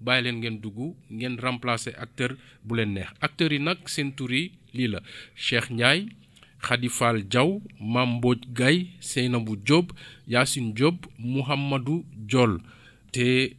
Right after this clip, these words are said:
épisode bi ngeen di déglu, ki ko monté, technicien bi di Fallou Sow, euh, ànd ci nag ak, euh, technicien bi di D J Las. Kon ma bamtuwaat ko, da ngeen di envoyer message suñu WhatsApp rek, soixante-dix-sept quatre cent vingt-quatre quatre-vingt-quatorze soixante-treize.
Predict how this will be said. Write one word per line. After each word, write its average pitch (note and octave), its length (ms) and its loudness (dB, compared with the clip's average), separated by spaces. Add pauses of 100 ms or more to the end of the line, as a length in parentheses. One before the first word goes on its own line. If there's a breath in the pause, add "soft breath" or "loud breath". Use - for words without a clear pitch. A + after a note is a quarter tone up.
épisode B2 500 -2
bi B2 180 -2
ngeen C3+ 220 0
di B2 120 -4
déglu, A2+ 420 -2 (340)
ki C3 220 -4
ko C3 420 0 (160)
monté, A#2+ 640 0
technicien B2+ 600 0
bi A2+ 160 0
di A2 220 -2
Fallou A#2+ 500 -2
Sow, C#3+ 340 0 (560 loud breath)
euh, A2 320 0
ànd D3+ 240 2
ci C3+ 140 -4
nag D3+ 160 0 (100)
ak, - 320 -6
euh, B2 280 2
technicien A2+ 580 0
bi B2 160 -2
di A#2+ 160 -4
D A#2 280 2
J B2 380 2
Las. A#2 540 0 (560 loud breath)
Kon E3 320 4 (160)
ma A#2 260 -2
bamtuwaat B2+ 640 2
ko, D#3+ 340 2
da G#2 220 0
ngeen C3+ 160 4
di B2 140 -2
envoyer B2 340 2
message A#2 400 -2
suñu A#2 160 -4
WhatsApp A2+ 380 -4
rek, B2 220 0
soixante-dix-sept A#2 600 -4
quatre A2+ 180 -6
cent A#2 160 -2
vingt-quatre G#2+ 460 -4
quatre-vingt-quatorze B2 760 -4
soixante-treize. C3 680 0